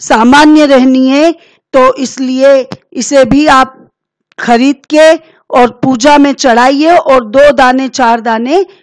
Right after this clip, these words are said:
गोमती चक्र के साथ अपनी तिजोरी में रखिए। झाड़ू, झाड़ू के बारे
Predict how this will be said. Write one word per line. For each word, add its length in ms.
गोमती 420
चक्र 360
के 140
साथ 300
अपनी 480
तिजोरी 420
में 160
रखिए। 520
झाड़ू, 640
झाड़ू 420
के 160
बारे 340